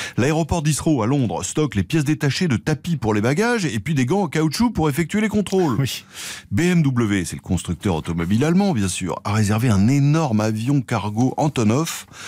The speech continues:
Speaker 1: pour faire venir ces pièces détachées par les airs, afin d'éviter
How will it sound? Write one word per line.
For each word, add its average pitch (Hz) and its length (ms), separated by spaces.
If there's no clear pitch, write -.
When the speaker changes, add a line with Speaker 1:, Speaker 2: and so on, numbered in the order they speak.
Speaker 1:
pour 101 140
faire 135 160
venir 127 220
ces 104 140
pièces 120 220
détachées 98 340
par 165 220
les 139 200
airs, 117 300
afin 123 440
d'éviter 120 760